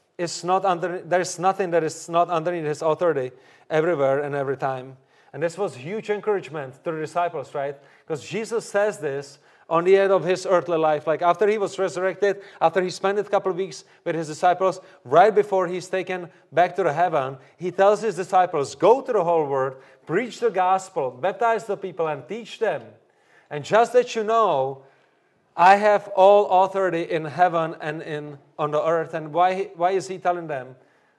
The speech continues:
r-, this right now? Because he knows that they are gonna be discouraged, because he knows that it's gonna be hard for them, because he knows that they are gonna be persecuted, because he knows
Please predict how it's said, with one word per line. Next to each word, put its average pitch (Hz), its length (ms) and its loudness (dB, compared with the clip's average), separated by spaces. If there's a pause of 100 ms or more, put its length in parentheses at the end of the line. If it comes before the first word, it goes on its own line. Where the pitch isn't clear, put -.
(320)
r-, 131 220 -10
this 160 520 -6
right 151 220 -6
now? 139 320 -14 (680)
Because 147 320 -2
he 180 140 -8
knows 175 400 -4
that 160 100 -4
they 160 60 -2
are 156 100 -4
gonna 156 180 -6
be 147 120 -12
discouraged, 147 420 -10
because 156 300 -4
he 165 80 -10
knows 185 380 -6
that 175 120 -4
it's 143 100 -14
gonna 156 180 -6
be 151 120 -10
hard 151 220 -6
for 165 100 -6
them, 147 140 -8
because 156 280 -4
he 175 80 -6
knows 185 420 -2
that 156 200 -2 (240)
they 156 80 -2
are 165 100 4
gonna 175 160 -6
be 165 120 -4
persecuted, 165 580 -4
because 160 300 -4
he 180 100 -6
knows 185 560 -4